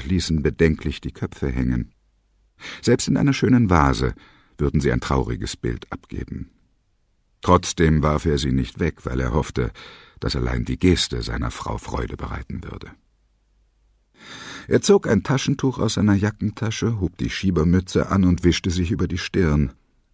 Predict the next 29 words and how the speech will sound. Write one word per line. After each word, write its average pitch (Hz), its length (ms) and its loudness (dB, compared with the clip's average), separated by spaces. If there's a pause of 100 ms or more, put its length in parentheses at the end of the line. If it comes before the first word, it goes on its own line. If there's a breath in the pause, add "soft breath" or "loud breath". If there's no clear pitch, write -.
(220)
Missbilligend 90 800 4
betrachtete 85 600 0
er 78 160 2
die 80 100 2
dunkelroten 82 680 2
Staubränder 76 840 2
auf - 80 -4
dem 69 160 -2
karierten 78 420 0
Stoff. - 360 2 (800 loud breath)
Es 85 120 0
war 120 140 6
nicht 92 180 2
zu 95 120 -2
ändern. 82 440 -2 (600 soft breath)
Der 82 100 4
Staub 95 500 0 (140)
war 73 240 -2
allgegenwärtig. 67 1040 -4 (680)
Er 76 160 2
faltete 101 500 4
das 80 240 0
Tuch - 280 -6
zusammen 69 520 0
und 67 100 -2
steckte - 300 -8
es - 140 -8
wieder - 260 -8
ein. - 240 -12